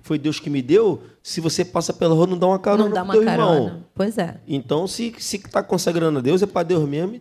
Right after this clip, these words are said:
Speaker 1: e vamos
Speaker 2: Eu
Speaker 1: pra
Speaker 2: não
Speaker 1: frente.
Speaker 2: sou adepta a ficar falando sobre coisas que, que eu faço ou deixo de fazer, mas eu achei por bem falar,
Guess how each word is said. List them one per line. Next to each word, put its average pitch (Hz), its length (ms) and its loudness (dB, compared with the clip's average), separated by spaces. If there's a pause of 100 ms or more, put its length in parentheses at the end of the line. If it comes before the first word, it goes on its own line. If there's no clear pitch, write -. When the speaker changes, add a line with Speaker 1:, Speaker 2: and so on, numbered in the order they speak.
Speaker 1:
e 220 160 -8
vamos 190 180 -2
Speaker 2:
Eu 202 60 2
Speaker 1:
pra 208 100 2
Speaker 2:
não 247 80 2
Speaker 1:
frente. 214 140 -4
Speaker 2:
sou 226 160 4
adepta 185 520 -4
a 180 40 -8
ficar 175 540 -10
falando 170 400 -8
sobre 170 260 -8
coisas 165 320 -6
que, 165 460 -8
que - 100 -8
eu 151 80 -6
faço 175 340 -10
ou 170 40 -10
deixo 170 220 -14
de 151 100 -20
fazer, 160 380 -10 (540)
mas 185 380 -4
eu 175 160 -2
achei 185 380 -4
por 190 180 -4
bem 170 160 -4
falar, 170 400 -8